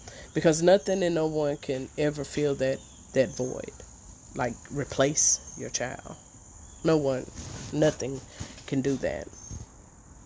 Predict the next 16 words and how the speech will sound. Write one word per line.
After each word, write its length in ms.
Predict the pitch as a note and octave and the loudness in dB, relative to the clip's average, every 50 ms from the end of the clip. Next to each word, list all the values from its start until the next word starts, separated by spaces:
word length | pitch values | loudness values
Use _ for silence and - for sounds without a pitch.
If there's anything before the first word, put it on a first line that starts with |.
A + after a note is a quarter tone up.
| - - - - - - - - - - - - - - | -20 -20 -20 -20 -20 -20 -20 -20 -20 -20 -20 -16 -4 4
But 240 | D3+ E3 D#3 - - - - - - - - - - - - - - - - - - - - - - - - - - - - - - - - - - - - | 6 6 6 6 2 -4 -16 -20 -20 -20 -20 -20 -20 -20 -20 -20 -20 -20 -20 -20 -20 -20 -20 -20 -20 -20 -20 -20 -20 -20 -20 -20 -20 -20 -20 -20 -14 -10 -4
you, 260 | F3 F3+ F3 E3+ F3 - | 4 6 6 6 6 4
you 160 | F#3+ F3 G3+ | 4 2 2
grow 320 | F3 - F#3 F3 E3+ E3+ D#3+ | 6 8 8 8 10 8 6
around 640 | D3+ C#3 C#3+ C#3+ C#3+ D3 D3 D3 D#3 D3+ D#3 D3 | 4 2 2 4 4 4 6 6 4 2 2 0
your 100 | D3 C3+ | -4 -6
grief. 460 | C3 - - C3 C3+ - - - - - - - - - - - - - - - - - - - - - - - - | -6 -6 -6 -6 -6 -8 -10 -14 -18 -20 -20 -20 -20 -20 -20 -20 -20 -20 -20 -20 -20 -20 -20 -20 -20 -20 -20 -12 -6
You 120 | - C#3+ D3 | -4 -4 0
grow 340 | C3+ D#3+ D3+ C#3+ D3 C#3+ C#3 C#3 | 4 6 6 8 6 4 2 0
during 600 | - D3+ D3+ D#3 D#3 D#3 D3+ D3 C#3+ C3+ C3 C3 - - - - | 2 4 6 6 6 6 4 2 0 -2 -4 -6 -10 -14 -18 -10
your 140 | - C3 B2+ | -8 -8 -6
grief 420 | B2+ B2+ B2+ B2+ C3 - - - - - - - - - - - - - - - - - - - | -6 -4 -6 -6 -6 -8 -12 -16 -20 -20 -20 -20 -20 -20 -20 -20 -20 -20 -20 -20 -20 -20 -8 -2
in 180 | - D3 C3+ C3 | 0 2 2 4
that 160 | C3 B2+ A#2+ | 2 2 0
healing 420 | B2+ D3 C#3 C#3+ C3+ C3 B2+ B2+ | 0 2 2 4 4 2 2 0
process. 720 | B2 - - B2 A2+ - - - - - - - - - | -2 -2 -4 -4 -2 -2 -4 -6 -6 -8 -10 -10 -10 -10